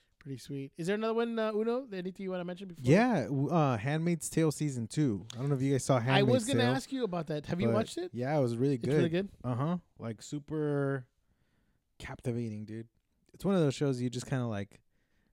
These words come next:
Speaker 2: need to keep watching the next episode.
Speaker 1: It has
Speaker 2: Really
Speaker 1: a
Speaker 2: good.
Speaker 1: lot of buzz from last
Speaker 2: Mm-hmm.
Speaker 1: year and so a lot of awards and stuff.
Speaker 2: I was
Speaker 1: It's
Speaker 2: like,
Speaker 1: coming out
Speaker 2: yeah,
Speaker 1: this
Speaker 2: I
Speaker 1: year.
Speaker 2: think, I think it's like,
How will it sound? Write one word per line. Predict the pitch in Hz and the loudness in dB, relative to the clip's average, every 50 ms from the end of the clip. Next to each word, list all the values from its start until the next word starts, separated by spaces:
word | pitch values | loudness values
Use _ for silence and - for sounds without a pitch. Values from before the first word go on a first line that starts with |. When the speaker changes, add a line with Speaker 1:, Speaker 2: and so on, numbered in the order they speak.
| _ _ - | _ _ -4
Speaker 2:
need | 123 127 127 | -2 0 0
to | 117 | 0
keep | - 139 135 117 | 0 -4 -2 -2
watching | 120 113 110 113 117 | -2 -2 -2 -4 -8
the | 113 107 | -8 -6
next | 107 107 98 - | -8 -8 -10 -10
episode. | 107 - 110 - - 95 95 107 | -14 -14 -14 -12 -12 -12 -12 -10
Speaker 1:
It | 98 | -6
has | 104 - - | -4 -4 -2
Speaker 2:
Really | 185 | -2
Speaker 1:
a | |
Speaker 2:
good. | 165 | -4
Speaker 1:
lot | 156 165 170 175 | -4 -6 -4 -6
of | 160 147 | -6 -4
buzz | 151 160 160 165 156 - | -4 -2 -2 -4 -4 -8
from | - 156 147 | -10 -8 -8
last | 147 147 - 123 131 147 | -6 -6 -6 -8 -8 -8
Speaker 2:
Mm-hmm. | 156 | -8
Speaker 1:
year | 151 156 156 160 156 151 | -6 -6 -6 -6 -6 -6
and | 139 131 127 127 127 _ _ _ _ _ _ _ _ _ _ _ _ | -8 -10 -12 -16 -18 _ _ _ _ _ _ _ _ _ _ _ _
so | - - 160 | -14 -12 -10
a | 151 143 | -10 -10
lot | 139 139 147 | -10 -8 -8
of | 143 143 | -8 -8
awards | 135 135 143 143 147 147 147 - | -8 -8 -10 -10 -12 -12 -14 -14
and | 151 143 | -14 -14
stuff. | - - 156 139 - | -12 -12 -12 -6 0
Speaker 2:
I | 143 151 | 2 2
was | 156 | 4
Speaker 1:
It's | 160 | 6
Speaker 2:
like, | 165 151 | 4 4
Speaker 1:
coming | - 175 | 6 6
out | 202 202 - | 4 4 4
Speaker 2:
yeah, | 135 | 4
Speaker 1:
this | 151 151 | 0 0
Speaker 2:
I | 180 | 2
Speaker 1:
year. | - | 0
Speaker 2:
think, | - - - - - | 0 -2 -2 -8 -8
I | 143 139 | -8 -6
think | 131 180 190 180 | -4 -4 -2 -2
it's | 185 175 - | -2 -2 0
like, | - 165 147 127 110 - - | 2 2 2 2 0 -4 -14